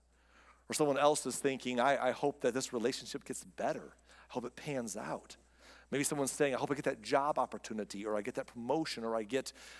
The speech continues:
uh, this relation, uh, I get, I get this, uh, uh, this season of my life that, that, that smooths over, my health improves, or, or I have a,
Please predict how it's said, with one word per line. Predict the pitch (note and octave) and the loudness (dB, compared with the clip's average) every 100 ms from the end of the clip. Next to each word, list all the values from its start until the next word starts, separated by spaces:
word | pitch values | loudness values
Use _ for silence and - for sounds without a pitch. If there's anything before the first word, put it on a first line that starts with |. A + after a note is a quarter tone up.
| - | -4
uh, | G#2+ A#2 | 0 2
this | C3 - | 2 2
relation, | C3+ B2+ D3+ - C3+ A#2+ - - - | 2 4 2 0 -6 -8 -14 -16 0
uh, | A#2 B2 | 2 4
I | |
get, | C3 C#3+ | 2 2
I | |
get | C3+ D3 | 2 2
this, | C3+ - | 2 0
uh, | |
uh, | C3 A#2+ - A#2+ - - | 2 2 2 0 0 -8
this | D3 C3 | -4 -4
season | - E3+ D3+ | 0 0 2
of | C#3+ | 4
my | C3+ | 6
life | C3+ C#3 - | 6 6 0
that, | - | -6
that, | C#3 D3 C#3+ C#3+ - | -8 -4 -2 -2 -4
that | D#3 | -10
smooths | - - F3 D#3+ D#3+ | -8 2 2 4 4
over, | E3 E3 C3+ | 6 6 6
my | B2+ | 4
health | A#2+ D#3+ D3+ | 6 4 4
improves, | C#3+ - E3 D#3+ C3+ | -2 2 4 4 4
or, | C3 B2 - - - | 4 2 -2 -14 0
or | C3+ C3+ | 4 6
I | B2+ B2 | 6 6
have | D3+ C#3 | 6 8
a, | C3 | 4